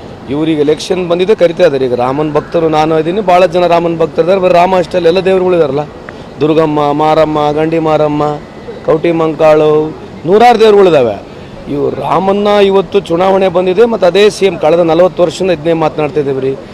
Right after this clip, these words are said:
ನಾನು ಮೊನ್ನೆ ಕೂಡ ಪ್ರಶ್ನೆ ಮಾಡಿದೆ, ಈ ಮೂವತ್ತು ವರ್ಷದಿಂದ ಇದು ಇಟ್ಟಂಗಡಿ ತೊಗೊಂಡು ಹೋಗ್ಯಾರ, ಆ ರಾಮನ ಇರ್ತಕ್ಕಂಥ ಭೂಮಿ ಮೇಲೆ ಅಲ್ಲಿ ಅವ್ಯವಹಾರ ಆಗಿದೆ. So ಈಗ ಇದು ಪೊಲಿಟಿಸೈಸ್ ಮಾಡಿ ಅವ್ರಿಗೆ ಒಂದು ಪೊಲಿಟಿಕಲ್ ಅಡ್ವಾಂಟೇಜು ಇದನ್ನು ತೊಗೊಂಡು ಮಾಡೋದು ಬಿಟ್ಟರೆ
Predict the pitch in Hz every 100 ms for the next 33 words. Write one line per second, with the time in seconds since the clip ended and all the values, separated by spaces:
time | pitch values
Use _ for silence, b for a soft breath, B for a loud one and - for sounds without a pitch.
0 | B - 165 165 180 180 190 165 165 -
1 | 160 156 143 139 135 - - - - 151
2 | 151 165 190 196 175 190 175 175 165 160
3 | 185 180 180 175 160 151 135 135 135 -
4 | - - - - 139 139 151 175 185 175
5 | 156 190 175 175 180 165 190 185 180 185
6 | 185 165 160 170 170 165 156 151 147 143
7 | 180 170 175 190 160 95 - - - -
8 | - - - - - - 180 202 165 220
9 | 196 202 196 196 202 196 190 180 143 165
10 | 180 - 190 175 180 185 185 151 180 180
11 | 170 170 170 160 175 170 165 165 147 160
12 | 165 120 123